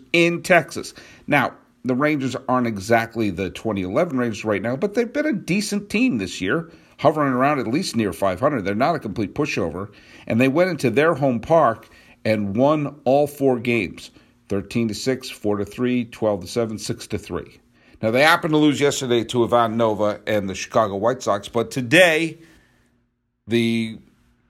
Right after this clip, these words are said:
Twins won, smacking the White Sox around for a fourteen to seven score. Of course, a lot of that was from their seven runs they had in the eighth inning.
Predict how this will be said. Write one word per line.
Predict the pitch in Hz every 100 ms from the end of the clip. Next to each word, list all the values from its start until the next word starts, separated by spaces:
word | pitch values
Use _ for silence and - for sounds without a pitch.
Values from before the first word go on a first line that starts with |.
| -
Twins | - 147 135 131 127 120
won, | 113 113 113 113 135 - _ _ _ _ -
smacking | - - 143 139 147
the | 127
White | 117 110 -
Sox | 139 117 -
around | 117 127 131 113 104 - - _ _ _
for | 117 113 104
a | 104
fourteen | 101 - 156 151 - - 143 135
to | 117
seven | - - 135 117 113
score. | - 160 143 98
Of | 92 -
course, | 95 107
a | 113 113
lot | 117 160 160
of | 123
that | 107 101
was | 101
from | - 127 107
their | 104 98 95 - - - _
seven | - - 151 117 113 110
runs | 110 107 92
they | 107
had | 90 101 95
in | 85
the | 92 85
eighth | 95 -
inning. | 147 131 92 87